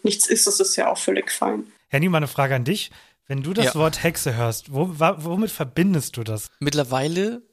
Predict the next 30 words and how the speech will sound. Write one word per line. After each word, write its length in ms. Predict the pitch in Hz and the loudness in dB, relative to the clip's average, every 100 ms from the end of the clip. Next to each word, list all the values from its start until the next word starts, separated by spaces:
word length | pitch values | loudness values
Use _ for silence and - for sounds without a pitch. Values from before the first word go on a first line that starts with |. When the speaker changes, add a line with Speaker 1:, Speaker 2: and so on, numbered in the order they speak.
| _ | _
Speaker 3:
habe 160 | 151 | -2
ich 60 | 147 | 2
da 100 | 135 | 0
jetzt 260 | 135 - 156 | 2 0 0
<laughs> 20 | |
halt 180 | 143 143 | 0 0
ein 60 | |
ganz 180 | 135 135 | 0 2
anderes 280 | 135 156 - | 0 0 0
Bild 220 | 170 180 | 0 0
durch 120 | 147 | -4
die 200 | - 143 - - - | -2 -4 -6 -14 -4
ganze, 280 | 131 131 127 | -2 0 0
ganze 280 | 139 143 147 | 0 0 -2
Vorarbeit. 400 | - 160 156 202 | 2 4 6 4
Speaker 2:
Ja, 60 | |
stimmt. 320 | - 170 143 127 | 4 4 4 2
Speaker 3:
Ja, 100 | 123 | 0
aber 120 | 123 - - | -2 0 0
ich 140 | - | 0
hatte 160 | 151 196 | -2 -4
tatsächlich 520 | 160 - 165 175 - - - | 0 0 0 -2 -2 -10 -4
gar 220 | - 123 180 | 0 0 0
nicht 200 | 220 - | 2 4
so 260 | - 123 | 4 2
ein 500 | 123 120 113 110 107 - - - | 0 -2 -4 -6 -10 -16 -20 -8
unglaublich 800 | 131 131 120 117 123 113 - - - _ _ _ - | -6 -4 -2 -2 -2 -6 -6 -10 -16 _ _ _ 0
scharfes 460 | - 123 - 135 | 0 0 -2 -4
Bild 280 | - 127 143 | -2 -2 -2
davon 420 | 180 - 180 226 | -4 -2 -4 -4